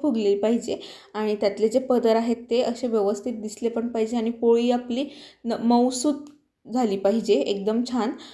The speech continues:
आणि तोंडात टाकल्यानंतर गुळचट लागली पाहिजे.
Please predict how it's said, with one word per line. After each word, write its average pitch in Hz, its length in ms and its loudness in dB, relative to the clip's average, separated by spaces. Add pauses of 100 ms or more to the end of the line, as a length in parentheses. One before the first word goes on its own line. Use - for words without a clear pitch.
(140)
आणि 202 280 -2
तोंडात 233 220 4 (120)
टाकल्यानंतर 226 640 -2 (240)
गुळचट 233 480 2
लागली 233 300 2
पाहिजे. 208 380 -4